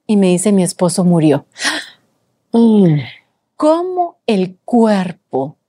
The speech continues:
Speaker 1: habla? Y así te hablan los músculos, y así te hablan los órganos, y
Speaker 2: Ay.
Speaker 1: así te habla la vida.
Speaker 2: Es hermoso.
Speaker 1: Es hermoso.
Speaker 2: Tu pabellón del oído,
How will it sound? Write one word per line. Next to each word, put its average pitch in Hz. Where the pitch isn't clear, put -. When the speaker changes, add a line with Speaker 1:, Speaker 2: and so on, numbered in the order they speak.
Speaker 1:
habla? 175
Y 202
así 180
te 220
hablan 220
los 185
músculos, 180
y 180
así 180
te 175
hablan 214
los 196
órganos, 175
y 208
Speaker 2:
Ay. 185
Speaker 1:
así 175
te -
habla 202
la 170
vida. 170
Speaker 2:
Es 160
hermoso. 143
Speaker 1:
Es 254
hermoso. 220
Speaker 2:
Tu 240
pabellón 185
del 175
oído, 196